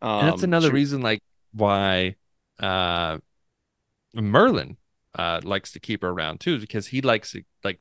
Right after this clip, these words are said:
Speaker 2: bring all the misfits to his place, you know?
Speaker 1: Yep. Yep. So, yeah, that's the episode. Um,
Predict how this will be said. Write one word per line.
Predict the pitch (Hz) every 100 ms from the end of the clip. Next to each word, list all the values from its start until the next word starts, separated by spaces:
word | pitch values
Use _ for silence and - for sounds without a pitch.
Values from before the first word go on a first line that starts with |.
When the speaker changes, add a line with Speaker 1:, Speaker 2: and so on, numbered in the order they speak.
| -
Speaker 2:
bring | 110 110
all | 101
the | 92
misfits | 101 131 - 87 -
to | -
his | - -
place, | - - - - 82
you |
know? | 80 85 -
Speaker 1:
Yep. | 113 139 _ _ _ -
Yep. | 113 - _ _ _ _ _ _ - - - _ _ _ _ _ _ _ _ _
So, | -
yeah, | 143 220
that's | 147 147 -
the | 139 127
episode. | 127 170 - 104 95 104 _ _ _ -
Um, | 104 98 95 95